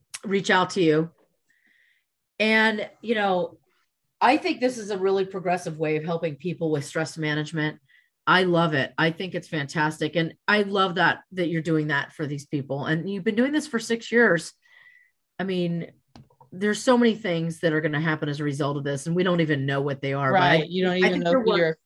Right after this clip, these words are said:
Speaker 1: You don't know, but your work is really inspiring. And I just wanted to tell you that I'm just so excited about what you're doing, what you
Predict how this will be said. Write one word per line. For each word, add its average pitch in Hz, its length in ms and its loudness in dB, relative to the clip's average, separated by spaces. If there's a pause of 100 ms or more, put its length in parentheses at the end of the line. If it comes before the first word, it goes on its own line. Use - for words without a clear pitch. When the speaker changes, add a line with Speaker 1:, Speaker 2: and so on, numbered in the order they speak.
(680)
Speaker 1:
You 170 100 -6
don't 170 180 -4
know, 147 340 -2
but 180 140 -2
your 269 200 4
work 320 220 -2
is 165 160 -6
really 165 300 2
inspiring. 165 580 0
And 156 80 -2
I 160 80 0
just 175 240 -10
wanted 170 280 -4
to 151 60 -14
tell 170 220 -2
you 156 80 2
that 156 140 -4
I'm 151 160 -8
just 143 320 -10
so 160 380 -4 (280)
excited 151 460 -4
about 147 340 -4
what 160 160 -4
you're 156 220 -4
doing, 143 340 -6
what 127 220 -10
you 139 80 -12